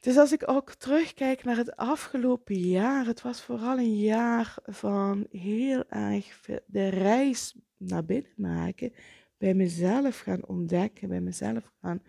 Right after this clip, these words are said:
eh, voelen. Het was een reis van innerlijke groei, eh,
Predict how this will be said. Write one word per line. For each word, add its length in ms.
eh, 680
voelen. 400
Het 140
was 160
een 80
reis 640
van 300
innerlijke 680
groei, 640
eh, 260